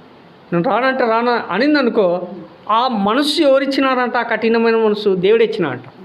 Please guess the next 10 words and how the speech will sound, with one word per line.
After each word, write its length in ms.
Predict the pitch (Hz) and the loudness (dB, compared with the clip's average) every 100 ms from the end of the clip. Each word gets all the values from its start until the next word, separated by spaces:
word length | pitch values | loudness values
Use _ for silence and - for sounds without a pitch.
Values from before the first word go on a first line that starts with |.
| 175 - - - - - - - - - - - - - | -20 -20 -20 -20 -20 -20 -20 -20 -20 -20 -20 -20 -16 -8
ఆ 40 | 202 | -6
కఠినమైన 540 | 240 240 277 285 277 | -4 -2 0 0 0
మనసు 300 | 277 262 269 | 0 0 2
ఎవరిచ్చినాడంట? 540 | 254 254 262 254 247 330 330 - - 277 - - - - - - - - - | 0 0 -4 -2 -2 -4 -4 -12 -18 -20 -16 -16 -18 -20 -20 -20 -20 -10 -2
దేవుడు 280 | 277 339 349 | 2 2 0
ఇచ్చినాడంట. 580 | 302 285 262 185 135 - - - - - - - | 0 0 0 -2 -6 -12 -20 -20 -20 -20 -8 -2
ఎందుకు 420 | 240 330 370 381 | 2 2 2 2
దేవుడు 420 | 359 330 330 339 | 2 2 2 2
ఇస్తున్నాడు 680 | 320 - 311 294 285 285 285 | 0 0 2 2 2 2 2
అంటే 840 | 285 262 247 247 180 196 254 262 | 2 0 -2 -2 -2 0 -2 -6